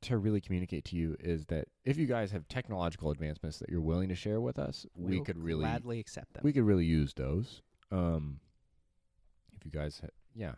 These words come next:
Speaker 1: just any help that you guys are willing to send us, we're down.
Speaker 2: Yep.
Speaker 1: We're, you know, and, I mean, I think there's gonna be, definitely be some opposition from some people. Some
Speaker 2: But
Speaker 1: people are not gonna like you guys, and I'm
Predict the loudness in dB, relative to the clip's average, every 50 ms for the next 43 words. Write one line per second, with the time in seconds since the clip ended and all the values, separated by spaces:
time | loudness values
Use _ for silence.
0 | -14 _ -6 -4 -4 -4 -4 -4 -4 -2 -2 0 0 0 0 0 0 0 0 2
1 | 4 4 4 4 4 4 2 2 0 -4 -6 -10 -8 -6 -6 -4 -4 -4 -6 -8
2 | -10 -16 -20 _ -20 -20 -10 -4 -4 -2 0 0 -2 -2 -4 -6 -6 -4 -2 0
3 | 0 0 0 -4 _ _ _ _ _ _ _ _ _ _ _ _ -8 -6 -4 -4
4 | -4 -6 -8 _ -6 -6 -4 -4 -6 -8 -10 -8 -6 -2 -2 -2 -4 -4 -8 -8
5 | -6 -6 -6 -6 -8 -12 -20 _ _ _ _ _ _ 0 0 2 2 0 -2 -2
6 | -2 -2 -4 -2 -2 -2 -2 -2 -4 -6 -4 -2 -2 -2 0 -2 -2 -2 -4 -6
7 | -4 -2 -2 -2 -4 -4 -6 -10 -10 -10 -10 -12 -14 -16 -16 -16 -16 -16 -16 -18
8 | -20 _ _ _ _ _ _ _ _ _ _ _ _ _ _ -6 -2 2 2 4
9 | 6 8 8 8 8 6 4 2 0 -2 -2 -2 -2 -2 0 0 2 4 4 4
10 | 2 2 0 0 0